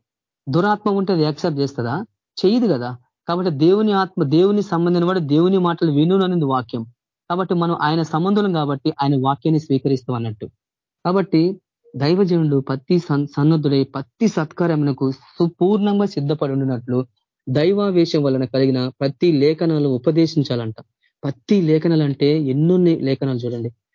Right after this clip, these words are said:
బైబిల్‌లో ఎన్ని రాయబడ్డాయి మన కొరకు, ఎన్నెన్నో విషయాలు రాయబడ్డాయి. కానీ వాటన్నిటిని మనం, మనం ఏం చేయాలి? ఉపదేశించాలంట, మనుషులకు చెప్పాలంట.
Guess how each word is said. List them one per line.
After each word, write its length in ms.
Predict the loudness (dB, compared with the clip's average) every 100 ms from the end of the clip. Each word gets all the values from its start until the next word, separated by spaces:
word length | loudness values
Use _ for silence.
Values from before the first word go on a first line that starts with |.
| _
బైబిల్‌లో 400 | 0 2 4 2
ఎన్ని 300 | 2 2 2
రాయబడ్డాయి 480 | 2 2 2 2 0
మన 160 | 0 -2
కొరకు, 320 | -2 -2 0
ఎన్నెన్నో 460 | 0 0 2 2 2
విషయాలు 320 | 2 0 0
రాయబడ్డాయి. 480 | -2 -2 -2 -4 -6 -12 _
కానీ 200 | 0 2
వాటన్నిటిని 640 | 2 -2 -2 0 0 2 2
మనం, 260 | 0 0 -2 -2 -6 _ _ _ -2
మనం 120 | 2
ఏం 140 | 4 4
చేయాలి? 220 | 2 0
ఉపదేశించాలంట, 680 | -2 2 2 2 0 0 -2
మనుషులకు 420 | -2 -2 2 0 0
చెప్పాలంట. 420 | -8 -2 -2 -2